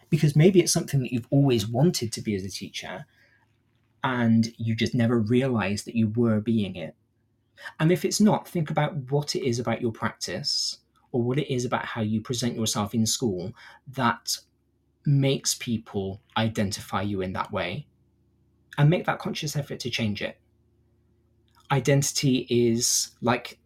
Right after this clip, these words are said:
Tim said when he texted in earlier, identity is transient. It can change, and it does change. Sometimes we have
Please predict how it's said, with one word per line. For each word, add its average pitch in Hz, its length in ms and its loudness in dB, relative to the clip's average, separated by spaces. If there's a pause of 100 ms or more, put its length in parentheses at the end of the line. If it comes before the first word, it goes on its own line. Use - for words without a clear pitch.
(140)
Tim 147 240 4
said 92 400 -2 (280)
when 117 180 0
he 117 180 -4
texted - 320 -6
in 110 140 0
earlier, 110 320 0
identity 117 840 -2
is 120 500 2 (120)
transient. 113 920 0 (1200)
It 117 240 0 (240)
can 170 320 2
change, 127 640 -2 (220)
and 113 120 2
it - 120 -4
does 95 240 0
change. 107 600 -8 (140)
Sometimes 156 640 2
we 123 80 0
have 110 500 -4